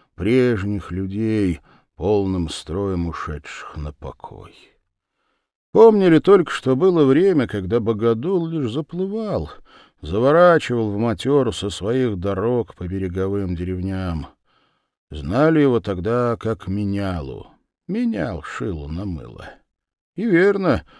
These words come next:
наберёт в сидр ниток, иголок, кружек, ложек, пуговиц, мыла, пряжек, бумажек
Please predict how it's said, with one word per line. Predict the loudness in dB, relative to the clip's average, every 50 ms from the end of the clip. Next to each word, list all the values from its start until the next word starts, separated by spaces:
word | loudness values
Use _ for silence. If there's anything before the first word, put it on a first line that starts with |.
| _ _ _ _ -6
наберёт | -2 0 0 2 2 2 2 2 2 2 0
в | -4 -8 -14
сидр | -8 -4 -2 -2 -2 -2 -6 -8 -8 -8
ниток, | -6 -6 -4 -4 -4 -4 -6 -8 -10 -14 -20 -14 -12 -10
иголок, | -10 -8 -4 -4 -2 0 2 2 2 0 0 -2 -4 -6 _
кружек, | -12 -8 -6 -4 -4 -4 -4 -4 -6 -10 -12 -12 -8
ложек, | -4 0 2 2 2 2 0 -2 -4 -8 -14 -8
пуговиц, | -4 -2 0 2 0 0 -2 -4 -6 -6 -6 -8 -12 -14 -14
мыла, | -12 -8 -4 -2 0 0 0 -2 -2 -6 -8 -10
пряжек, | -12 -12 -8 -4 -2 0 2 2 0 0 -2 -6 -10 -14 -14
бумажек | -10 -8 -6 -4 -4 -4 -4 -4 -4 -4 -4 -4 -6 -10 -14 -18 -20